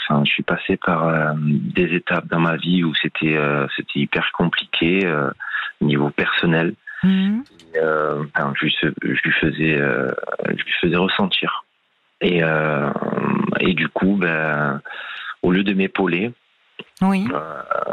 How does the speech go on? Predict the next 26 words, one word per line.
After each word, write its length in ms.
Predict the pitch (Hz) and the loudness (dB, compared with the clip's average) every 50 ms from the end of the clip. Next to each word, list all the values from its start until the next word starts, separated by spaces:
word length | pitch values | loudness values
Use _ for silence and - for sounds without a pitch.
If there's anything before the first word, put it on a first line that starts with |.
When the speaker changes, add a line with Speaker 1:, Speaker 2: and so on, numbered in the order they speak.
| - - - - - - - | -6 -6 -8 -10 -12 -12 -8
Speaker 1:
ben, 180 | - 73 78 80 76 | -4 -2 0 2 2
elle 60 | 71 | 2
allait 200 | 73 73 76 78 | 2 2 2 0
à 80 | 76 76 | 0 0
contresens, 600 | - - 82 85 - - 175 - 98 95 104 104 - - | 0 0 -2 0 0 -2 0 2 2 2 2 0 0 -2
quoi. 300 | - - 69 69 71 67 | 0 0 2 2 2 2
Et, 160 | 69 69 67 | 2 2 2
euh, 180 | 69 69 67 67 67 - - - - - - - - - - - - - - - _ - - | 0 0 0 -2 -2 -4 -6 -8 -8 -12 -12 -10 -10 -10 -8 -8 -8 -8 -10 -12 _ -6 -2
et, 120 | - 67 | 0 0
euh, 360 | - 60 65 65 62 55 - - | 0 0 0 0 0 0 0 0
et 120 | - - 76 | 0 0 0
du 120 | 73 - - | 0 -2 -4
coup, 180 | - - 92 92 | -2 -2 0 2
c'était, 360 | - 87 - - - 82 78 | 2 0 0 0 0 2 2
euh, 120 | 78 73 76 | 2 2 2
ni 140 | 82 87 | 2 0
conseil, 720 | 85 - 92 82 78 - - - 80 82 87 90 82 80 78 | 0 0 0 -2 -2 -2 0 0 2 2 2 2 0 0 0
euh, 200 | 76 - - 73 | 0 0 0 0
ni, 400 | 73 76 78 80 82 82 78 80 | 0 2 2 4 4 4 2 2
euh, 240 | 76 69 69 71 67 69 - - - - - | 2 2 0 0 0 0 0 -2 -2 -2 -4
épaule 320 | 76 - - 82 82 82 | -4 -2 0 0 0 0
sur 140 | - - 80 | 0 0 0
laquelle 260 | 78 78 - 87 80 - | 0 0 0 -2 -2 0
se 120 | - 82 | 0 0
reposer, 720 | 80 80 80 - 85 85 73 71 78 80 85 87 87 87 82 | 0 0 2 2 0 0 0 2 0 2 2 2 2 2 0
euh, 100 | 76 | -2